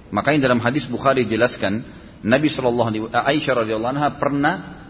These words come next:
mengerok sisa sperma di celana Nabi, di sarung Nabi sallallahu alaihi wasallam,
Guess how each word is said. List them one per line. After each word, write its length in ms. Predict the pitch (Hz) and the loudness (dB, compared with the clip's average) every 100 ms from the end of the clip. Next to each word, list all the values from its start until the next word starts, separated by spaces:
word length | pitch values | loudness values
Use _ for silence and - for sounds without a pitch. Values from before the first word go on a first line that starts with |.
| - - | -18 -4
mengerok 680 | 117 131 147 170 170 - - | 0 2 2 4 2 0 -8
sisa 340 | - 139 143 | -6 -2 -2
sperma 540 | 131 - 151 147 160 160 | -4 -2 0 0 0 0
di 140 | 139 120 - | -2 -8 -8
celana 640 | 139 139 151 123 95 - - - | -2 0 0 -2 -6 -14 -18 -12
Nabi, 320 | 95 127 143 | -4 -2 -2
di 260 | - 117 113 | -4 -6 -6
sarung 320 | 113 143 156 | 0 2 2
Nabi 200 | 127 120 | 0 -2
sallallahu 400 | 123 127 110 110 | -4 -6 -4 -2
alaihi 140 | 104 107 | -2 -4
wasallam, 320 | - 151 180 | -2 0 0